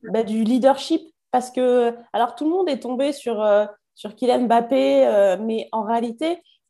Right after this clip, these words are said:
euh, les matchs, ils se, ils se jouent et ils se perdent avant. C'est-à-dire qu'il y a tout un processus. Alors oui, ça se cristallise par Mbappé qui rate le cinquième péno, mais en réalité, tu vois,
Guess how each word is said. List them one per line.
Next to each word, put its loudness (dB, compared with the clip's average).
euh, 6
les 2
matchs, 0
ils -6
se, -4
ils -6
se 0
jouent 2
et -2
ils 0
se -4
perdent 4
avant. 0
C'est-à-dire 0
qu'il -2
y 2
a -2
tout -6
un 2
processus. -4
Alors 4
oui, 4
ça 0
se 2
cristallise -4
par 0
Mbappé -2
qui -6
rate -2
le -4
cinquième -4
péno, 2
mais 2
en 6
réalité, 2
tu -14
vois, 0